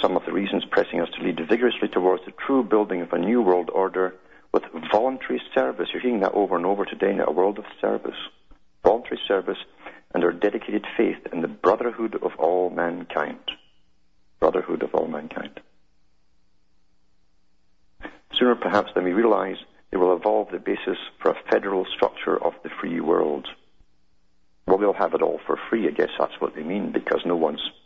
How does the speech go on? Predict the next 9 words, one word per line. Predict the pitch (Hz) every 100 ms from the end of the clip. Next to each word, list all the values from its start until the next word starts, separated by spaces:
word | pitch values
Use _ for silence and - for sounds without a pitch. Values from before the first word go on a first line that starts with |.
| - - -
putting | - -
up | 80 -
any | 80
resistance | 76 76 - - - -
to | 78
them. | - - - - _ _ _ _ _ _ _ _ _ _ _ _ _ _ - - - - - - - - - _ _ _ - _ _ _ _ -
Again, | 107 95 95
comes | 92 87
from | 85